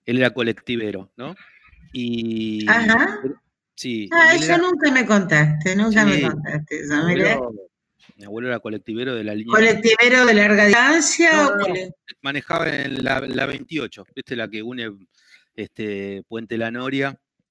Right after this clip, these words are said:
Speaker 2: Ajá.
Speaker 1: Del otro lado no me acuerdo, llega hasta, hasta el río, no me acuerdo.
Speaker 2: Sí, sí, sí.
Speaker 1: Eh, o sea, hace todo un recorrido por la General Paz. Y,
Speaker 2: Claro.
Speaker 1: y mi abuelo, cuando, yo tengo ese recuerdo, cuando volvía,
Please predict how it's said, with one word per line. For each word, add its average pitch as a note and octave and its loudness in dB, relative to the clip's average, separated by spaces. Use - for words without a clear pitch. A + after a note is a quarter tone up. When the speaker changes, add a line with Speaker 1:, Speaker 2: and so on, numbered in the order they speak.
Speaker 2:
Ajá. G#3 2
Speaker 1:
Del G#2+ -10
otro A2 -10
lado A2+ -4
no G#2+ -16
me G#2 -14
acuerdo, G#2 -12
llega G#2 -14
hasta, F2+ -20
hasta - -20
el G2 -16
río, A2+ -8
no G#2+ -20
me A2 -18
acuerdo. G2 -16
Speaker 2:
Sí, G#3+ -2
sí, G#3 -4
sí. F#3 -4
Speaker 1:
Eh, A2 -4
o F#2+ -12
sea, B2 -2
hace A#2 -6
todo D3 -10
un C#3+ -8
recorrido C3 -6
por A#2+ -8
la A#2+ -2
General A2+ -8
Paz. - -20
Y, B2+ -4
Speaker 2:
Claro. E3 4
Speaker 1:
y G#2+ -8
mi B2+ -6
abuelo, D#3+ -2
cuando, B2+ -8
yo C3+ -12
tengo C#3 -10
ese B2 -10
recuerdo, B2+ -6
cuando A2+ -10
volvía, C3+ -4